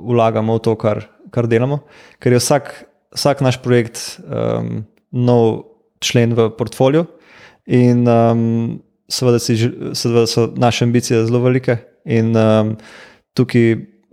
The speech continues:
ehm, s-, smo zelo, eh, usmerjeni v, v kvaliteto, ehm, in mislim, da se bo tudi kmalu v bistvu začel, eh, bolj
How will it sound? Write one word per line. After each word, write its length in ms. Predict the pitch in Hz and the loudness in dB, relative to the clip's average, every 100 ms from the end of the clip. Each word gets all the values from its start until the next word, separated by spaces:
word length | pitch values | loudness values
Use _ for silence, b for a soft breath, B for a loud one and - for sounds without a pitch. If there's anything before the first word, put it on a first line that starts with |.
| - | -18
ehm, 800 | - 123 113 113 113 113 104 - _ _ | -4 0 2 2 0 -2 -6 -12 _ _
s-, 300 | - - - | -10 -8 -8
smo 280 | - - 120 | -6 0 2
zelo, 260 | 113 131 135 120 - - | 4 4 4 2 -2 -12
eh, 140 | - | -8
usmerjeni 580 | 127 - 127 123 117 113 | -6 -2 2 2 4 2
v, 120 | 107 113 110 107 107 | 2 2 2 2 -2
v 300 | - 113 110 | -10 -8 -6
kvaliteto, 540 | - 113 110 113 113 156 - _ _ _ - | -2 -2 2 2 0 -2 -8 _ _ _ -6
ehm, 520 | 113 110 110 110 110 110 110 - - | 0 2 2 0 0 -2 -6 -10 -6
in 460 | 123 113 113 113 | 0 2 2 0
mislim, 280 | 117 117 123 | 0 2 0
da 60 | 117 | 0
se 120 | 123 | 0
bo 120 | 113 | 0
tudi 420 | 113 113 - - - B B B - | -2 -4 -8 -14 -14 B B B -4
kmalu 320 | 120 117 113 | 0 2 2
v 40 | |
bistvu 240 | 113 - 113 | 0 -2 -4
začel, 340 | 113 - 113 | -2 0 0
eh, 800 | 107 - - 269 139 117 117 120 120 - | 0 -8 -20 -10 -8 -6 -6 -8 -12 -18
bolj 420 | 415 135 120 113 | -16 -4 0 0